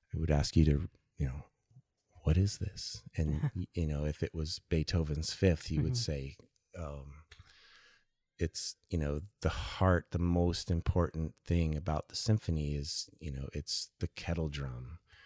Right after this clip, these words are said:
Speaker 1: Or if I did it
Speaker 2: Oh,
Speaker 1: at a
Speaker 2: right,
Speaker 1: different
Speaker 2: right,
Speaker 1: time, you
Speaker 2: yeah.
Speaker 1: would say, like, the oboe
Speaker 2: Right, or that,
Speaker 1: is
Speaker 2: that piano,
Speaker 1: what
Speaker 2: that
Speaker 1: classical
Speaker 2: violin.
Speaker 1: music is all about.
Speaker 2: Yeah.
Speaker 1: Like, because, you know, those are some notes or some chords, um, but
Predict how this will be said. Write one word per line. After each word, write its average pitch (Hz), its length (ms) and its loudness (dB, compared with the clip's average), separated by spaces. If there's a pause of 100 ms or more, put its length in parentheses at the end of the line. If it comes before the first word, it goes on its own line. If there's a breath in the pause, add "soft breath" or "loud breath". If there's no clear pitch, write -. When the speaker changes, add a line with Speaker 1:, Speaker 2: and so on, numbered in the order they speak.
(260 soft breath)
Speaker 1:
Or 76 440 -6
if 85 200 0
I 87 80 6
did 87 180 6
it 87 40 6
Speaker 2:
Oh, - 120 6
Speaker 1:
at - 80 6
a - 40 6
Speaker 2:
right, - 80 6
Speaker 1:
different - 340 6
Speaker 2:
right, - 60 0
Speaker 1:
time, 87 200 2
you 82 80 4
Speaker 2:
yeah. 82 120 6
Speaker 1:
would 85 120 4
say, 85 200 4
like, 80 340 -2 (1160 loud breath)
the 90 120 0 (140)
oboe 87 520 4 (180)
Speaker 2:
Right, 120 460 4
or 117 80 2
that, 95 140 8
Speaker 1:
is 85 220 0
Speaker 2:
that 123 220 0
piano, 98 340 8
Speaker 1:
what 117 80 6
Speaker 2:
that 113 60 2
Speaker 1:
classical 104 500 10
Speaker 2:
violin. 92 100 10
Speaker 1:
music 87 380 8
is 80 140 6
all 80 200 6
about. 82 220 4
Speaker 2:
Yeah. 113 160 2
Speaker 1:
Like, 87 120 4 (160)
because, 101 440 2
you 104 120 4
know, 87 340 4 (960 soft breath)
those 98 200 10
are 95 60 6
some 90 260 4
notes - 480 2
or 82 60 0
some 80 220 0
chords, 82 680 0
um, 78 220 0
but 80 140 2